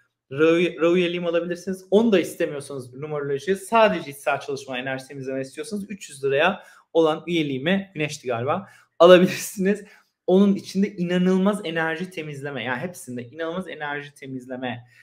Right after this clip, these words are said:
içim-, içsel temizleme, içsel farkındalıkla ilgili şey var. Ama astroloji, numerolojiyi de almanızı çok tavsiye ederim. Çünkü müthiş farkındalık ve aydınlanma yaşıyorsunuz. "Aa, bu yüzden oluyor, şu, şu yüzden açılıyor." Ama hemen alıp Mucizeni Yarat serisi videolarımı seyredip içsel o temizlemeye, arınmaya yönelmeniz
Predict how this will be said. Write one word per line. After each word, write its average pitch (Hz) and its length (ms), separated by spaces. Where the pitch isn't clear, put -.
içim-, 143 400
içsel 156 420
temizleme, 131 640
içsel 156 420
farkındalıkla 135 720
ilgili 156 180
şey 156 200
var. 120 100
Ama 160 180
astroloji, 196 640
numerolojiyi 175 400
de - 60
almanızı 160 400
çok - 200
tavsiye 185 340
ederim. 196 160
Çünkü 190 160
müthiş 180 360
farkındalık 160 540
ve 156 60
aydınlanma 147 480
yaşıyorsunuz. 160 500
"Aa, 180 460
bu 196 80
yüzden 170 220
oluyor, 127 240
şu, 185 200
şu - 180
yüzden 175 380
açılıyor." 170 340
Ama 214 140
hemen 208 460
alıp 202 520
Mucizeni 190 500
Yarat 220 320
serisi 165 560
videolarımı 160 440
seyredip 175 640
içsel 202 480
o 180 100
temizlemeye, 156 520
arınmaya 170 560
yönelmeniz 170 800